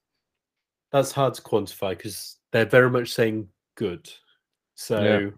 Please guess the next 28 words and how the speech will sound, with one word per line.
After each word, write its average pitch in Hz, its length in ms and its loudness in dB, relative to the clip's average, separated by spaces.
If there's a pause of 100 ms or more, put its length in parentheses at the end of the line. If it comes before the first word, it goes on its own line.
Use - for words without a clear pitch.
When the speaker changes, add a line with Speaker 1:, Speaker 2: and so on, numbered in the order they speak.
(600)
Speaker 1:
you 117 100 -2
know, 101 180 0
what 110 160 4
does, 104 340 -4
what 120 100 -4
does 98 120 -4
that 98 240 0
mean? 92 340 -6
Uh, 95 180 -4 (120)
pe-, 120 140 -6
people 123 400 -2
will 110 100 2
have 107 220 0
Speaker 2:
Define 107 300 6
good, 101 80 0
Speaker 1:
different 104 360 2
Speaker 2:
yeah. 98 120 -2
Speaker 1:
good, 98 320 -8 (120)
yeah. 98 340 -4 (520)
Speaker 2:
Exactly. 110 460 4 (220)
So 135 500 8
if 143 220 0
you, 156 160 -4
if 139 200 -10
you 165 140 -2
had 147 320 -2
to, 127 640 -8
um, 113 480 -8